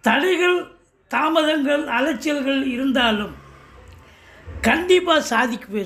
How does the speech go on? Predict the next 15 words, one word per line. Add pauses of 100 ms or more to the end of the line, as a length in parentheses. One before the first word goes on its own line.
சாதிக்கக்கூடிய
ஒரு
நாள்.
ஏன்னா (680)
ஏழரை
சனி
போயிட்டு
இருந்தாலும் (1200)
இன்னைக்கு
மூணாம்
இடத்துல (140)
ராகு
இருக்கிறதால (720)
எடுக்கிற (120)
எந்த